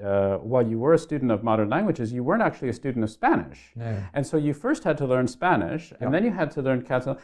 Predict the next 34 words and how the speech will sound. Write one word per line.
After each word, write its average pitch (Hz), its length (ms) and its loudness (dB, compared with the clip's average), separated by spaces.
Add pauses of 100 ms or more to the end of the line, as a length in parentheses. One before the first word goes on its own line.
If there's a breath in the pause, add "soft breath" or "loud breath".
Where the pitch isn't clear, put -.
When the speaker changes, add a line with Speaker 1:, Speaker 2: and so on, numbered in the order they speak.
(120 loud breath)
Speaker 1:
That, 247 200 -4
that 233 160 2
strikes 180 340 -2
me 139 200 0
as 113 180 -2
a 110 240 4 (560 soft breath)
formidable 123 1040 0
obstacle. 131 580 0 (300)
Clearly, 240 240 2
you 135 80 4
have 127 140 -2
a - 20 -4
gift 143 260 0
for 107 120 -8
languages, 92 560 -6
uh, 95 100 -8
but 110 200 0
Speaker 2:
Uh, 73 40 -4
well, 143 140 2
I 147 80 2
must 151 240 -2
have 110 80 -4
had 117 160 2
a 113 60 2
gift, 107 300 0
I 98 100 0
suppose, 104 280 -2
a, 107 260 2
a 117 60 -6
good 113 220 0
ear, 117 200 2
presumably. 107 640 0 (460 soft breath)
And, 131 440 0
um, 135 360 0